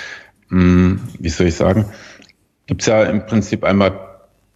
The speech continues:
ich nenn's mal Kaltakquise, also ich rufe jemanden an, der noch gar nicht weiß, dass ich anrufe, der mit mir auch nicht in Verbindung steht. Und das andere ist, ich krieg auch hin und wieder mal von der Telekom Anruf, da sagen sie zu mir, "Ach, Herr Kubitz, Sie haben noch einen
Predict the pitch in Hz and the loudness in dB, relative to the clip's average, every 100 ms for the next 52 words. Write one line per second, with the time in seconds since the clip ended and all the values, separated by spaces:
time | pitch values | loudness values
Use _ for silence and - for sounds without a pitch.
0 | _ - - - 101 104 - 101 - 107 | _ -20 -10 -4 0 0 -2 -4 -2 -6
1 | - - 151 117 - 104 - 120 - 104 | -6 -6 -4 -2 -2 -4 -2 -2 2 2
2 | 98 95 - 120 135 110 101 - 90 92 | 2 0 0 0 2 2 0 0 -2 -2
3 | - 117 110 131 127 - - 131 123 127 | -2 -2 -2 -6 -6 -4 0 0 0 -2
4 | - 101 101 101 92 95 95 98 85 82 | 0 0 2 2 2 2 2 0 -2 0
5 | 107 131 139 - 139 139 - 101 - 90 | 2 2 0 0 0 0 -2 -2 0 2
6 | 107 117 110 107 - - - - 107 - | 2 2 0 -2 -10 -20 -10 -4 -4 -2
7 | 120 107 101 110 110 107 104 101 98 95 | -2 0 2 2 4 4 4 2 2 0
8 | 90 - 101 143 139 123 - 113 107 120 | 0 -2 0 0 0 0 2 0 0 -2
9 | 117 104 95 87 104 104 - 95 87 - | -2 -4 0 0 0 -2 -2 0 0 0
10 | - 104 - 107 113 101 95 98 98 | -2 -4 -2 -2 0 0 2 0 -2